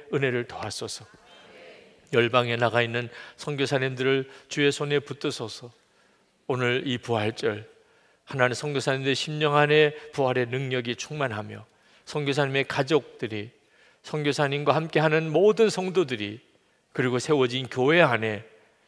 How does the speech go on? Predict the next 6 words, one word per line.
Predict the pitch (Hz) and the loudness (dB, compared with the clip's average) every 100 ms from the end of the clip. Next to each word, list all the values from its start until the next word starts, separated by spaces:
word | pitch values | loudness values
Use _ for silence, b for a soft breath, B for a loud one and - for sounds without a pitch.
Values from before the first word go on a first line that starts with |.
| _ - | _ -8
하나님, | 127 110 110 | -2 -2 -2
부활의 | - 120 120 123 | 0 2 4 4
은혜가 | 135 135 131 139 B B | 2 2 4 4 B B
충만하게 | - 220 214 185 175 165 170 - B - | -8 0 4 6 6 6 2 0 B -4
하여 | 127 120 | 0 2
주시옵소서. | 107 123 - 117 - 101 - | 0 -2 0 0 -2 -8 -10